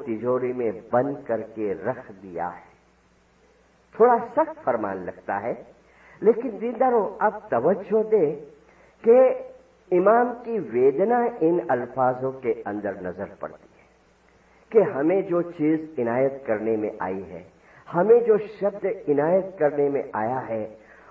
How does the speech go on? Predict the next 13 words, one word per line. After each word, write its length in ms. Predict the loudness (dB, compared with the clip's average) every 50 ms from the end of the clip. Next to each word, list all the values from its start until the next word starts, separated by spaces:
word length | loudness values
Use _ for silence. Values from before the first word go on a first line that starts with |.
| -12 2 6
वो 220 | 6 6 6 4
कितना 560 | -2 -4 -4 -2 -2 -2 -2 -2 -2 -4 -2 0
अजीम 460 | 0 0 0 2 2 2 2 2 0
है, 300 | 0 2 2 4 4 2 2 -2 -10 -16 -10 -6 -4
कितना 380 | -4 -4 -4 -4 -4 -4 -4 -6 -8 -6
करामत 440 | -4 -2 -2 -2 0 0 0 -2 0 2
वाला 320 | 4 6 6 6 4 2
है, 220 | 2 2 2 0 0 0 -4 -12 -18 -12 -8 -8
कितना 380 | -6 -4 -4 -4 -4 -4 -4
फायदे 520 | -6 -8 -10 -8 -6 -6 -2 2 4 4 4
वाला 320 | 4 4 4 4 4 4
है, 400 | 4 4 4 2 2 0 -2 -10 -16 -20 -18 -10 0
लेकिन 560 | 4 4 4 6 6 6 6 6 4 0 -10